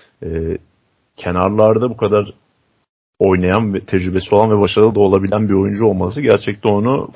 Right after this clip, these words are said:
farklı bir noktaya koyuyor. Antonio Brown kıyaslamalarını, benzetmelerini ben de gördüm. E, oyununun birçok özelliğinde benzer esintiler görmek de mümkün tabii ki. İşte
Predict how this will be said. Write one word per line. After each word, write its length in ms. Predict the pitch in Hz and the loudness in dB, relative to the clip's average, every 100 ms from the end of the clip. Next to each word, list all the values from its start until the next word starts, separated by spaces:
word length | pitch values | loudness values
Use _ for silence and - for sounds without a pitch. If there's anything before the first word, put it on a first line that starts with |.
| - | 0
farklı 360 | 92 90 113 | 0 0 -6
bir 60 | 107 | -6
noktaya 380 | 98 - 107 117 | -6 -4 -2 -2
koyuyor. 500 | - 98 107 92 - - - - - | -4 -4 -2 -4 -6 -16 -20 -20 -6
Antonio 400 | - 92 120 120 | -4 -2 0 0
Brown 200 | 117 127 | 2 0
kıyaslamalarını, 1200 | 127 131 123 120 - 120 120 117 117 117 131 131 101 | 0 2 2 2 -2 0 2 2 0 0 -2 -2 -2
benzetmelerini 720 | 104 104 107 - 110 113 113 | -2 -2 -6 -4 -4 -2 0
ben 200 | 117 123 | 0 0
de 80 | 113 | -2
gördüm. 440 | 101 90 95 131 - _ _ - _ _ - | 0 -2 -4 -10 -16 _ _ -20 _ _ -4
E, 40 | 82 85 95 - _ _ _ _ _ _ _ _ _ _ _ _ _ _ _ | 0 0 -2 -8 _ _ _ _ _ _ _ _ _ _ _ _ _ _ _
oyununun 500 | 95 104 120 135 143 | 2 4 4 4 0
birçok 280 | 123 - 131 | 0 -2 2
özelliğinde 920 | 123 113 120 113 110 110 117 170 - - _ - | 4 6 4 4 2 2 2 2 0 -6 _ -14
benzer 420 | 101 110 110 123 | 0 2 4 2
esintiler 540 | 117 117 117 113 120 | 2 0 -8 0 2
görmek 500 | 117 113 110 120 117 | 2 2 2 0 -4
de 80 | 135 | -4
mümkün 380 | 127 110 107 131 | -4 -6 -8 -10
tabii 320 | - 92 82 | -4 -4 -4
ki. 260 | - 131 139 | -4 -4 -4
İşte 240 | - - | -8 -2